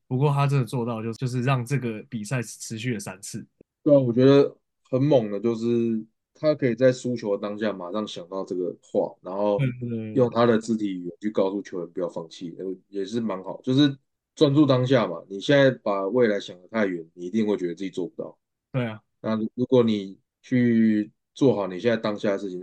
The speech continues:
Speaker 2: 未来什么事会发生，你也不知道。
Speaker 1: 对啊。
Speaker 2: 就是搞不好就是会有好的结果，对吧？
Speaker 1: 对啊，像现在工程师可能就会觉得，“哇，我要输三十场。” <laughs>
Speaker 2: 就
Speaker 1: 那就觉得做不到。
Speaker 2: 对嘛，一场一场来嘛，你至少每一场，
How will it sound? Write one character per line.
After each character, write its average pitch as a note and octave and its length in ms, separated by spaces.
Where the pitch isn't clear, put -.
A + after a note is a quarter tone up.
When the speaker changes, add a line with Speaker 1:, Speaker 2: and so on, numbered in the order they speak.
Speaker 2:
未 A2+ 180
来 F#2+ 120
什 F2+ 80
么 F2 100
事 G2 260
会 G#2 100
发 F#2+ 200
生， F2+ 200
你 F2+ 60
也 E2+ 80
不 - 140
知 - 100
道。 - 220
Speaker 1:
对 B2 100
啊。 G#2+ 100
Speaker 2:
就 F#2+ 60
是 F#2+ 240
搞 - 140
不 A2 80
好 A2 40
就 A2+ 120
是 A2 40
会 G#2 140
有 F2 100
好 D#2+ 160
的 D#2+ 80
结 D#2+ 160
果， - 200
对 - 80
吧？ - 80
Speaker 1:
对 C3 80
啊， B2 80
像 D#3+ 180
现 E3 120
在 D3+ 60
工 D3 140
程 C3+ 160
师 B2+ 160
可 A#2+ 60
能 A2+ 100
就 B2 100
会 B2+ 40
觉 G#2+ 160
得 G2 160
，“哇， A2 260
我 A2+ 80
要 A#2+ 60
输 B2+ 140
三 A#2 160
十 G#2 80
场。” - 160
<laughs> - 1200
Speaker 2:
就 C#3+ 140
Speaker 1:
那 D#3 100
就 D#3+ 160
觉 - 180
得 G3+ 100
做 F3+ 120
不 B2+ 80
到。 F#3 100
Speaker 2:
对 - 80
嘛， G3+ 60
一 - 40
场 D#3 200
一 G3 40
场 C#3+ 220
来 G#2+ 200
嘛， A2+ 240
你 G#2+ 140
至 F3+ 180
少 A2+ 340
每 B2 220
一 E3 40
场， B2 240